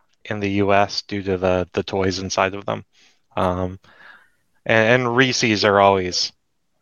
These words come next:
you know, an amazing, um, an amazing Easter play. I, maybe I, you know, maybe my parents took Easter,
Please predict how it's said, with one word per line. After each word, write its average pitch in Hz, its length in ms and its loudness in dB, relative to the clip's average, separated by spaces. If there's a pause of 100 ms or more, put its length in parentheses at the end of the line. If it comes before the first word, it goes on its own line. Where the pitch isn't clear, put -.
(340)
you 110 60 0
know, 98 160 2
an 98 180 -2 (380)
amazing, 104 840 0
um, 92 480 -2 (920)
an 113 100 -2
amazing 104 440 0
Easter 104 360 -2
play. 92 520 0 (1800)
I, 151 240 0 (960)
maybe 147 520 4
I, 131 540 6 (1120)
you 117 100 2
know, 107 260 2 (1600)
maybe 123 300 4
my 135 180 4
parents 127 420 2
took - 240 0
Easter, 110 640 0